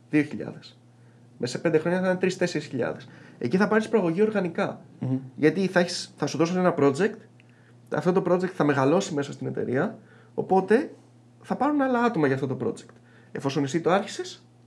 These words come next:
Speaker 1: θα είσαι ο
Speaker 2: Εσύ.
Speaker 1: team leader. Θα, μετά θα μεγαλώσει το τμήμα. Οπότε
Speaker 2: Θα είσαι ο manager.
Speaker 1: Ναι, θα είσαι ο manager. Και πάει λέγοντας, δηλαδή, έτσι, αυτές είναι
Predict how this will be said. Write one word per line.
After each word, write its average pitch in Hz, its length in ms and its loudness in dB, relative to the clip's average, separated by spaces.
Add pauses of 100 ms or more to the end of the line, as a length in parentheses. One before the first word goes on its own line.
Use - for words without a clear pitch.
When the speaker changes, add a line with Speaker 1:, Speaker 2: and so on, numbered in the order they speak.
(220)
Speaker 1:
θα - 80 -6
είσαι 120 80 -2
ο - 80 -4
Speaker 2:
Εσύ. 151 140 0
Speaker 1:
team 127 40 0
leader. - 180 -4 (960)
Θα, - 160 -4
μετά 127 220 4
θα 170 80 0
μεγαλώσει 175 320 2
το 226 80 -2
τμήμα. 226 460 2 (1000)
Οπότε - 260 4
Speaker 2:
Θα 156 120 6
είσαι 135 80 10
ο 120 40 8 (220)
manager. 104 40 -12 (180)
Speaker 1:
Ναι, 175 140 2 (160)
θα - 100 -20
είσαι 226 120 -2
ο 220 80 2
manager. 151 380 0
Και 415 100 -6
πάει 349 180 2
λέγοντας, 151 320 6
δηλαδή, 147 360 2
έτσι, 220 340 4
αυτές 214 360 2
είναι 175 400 2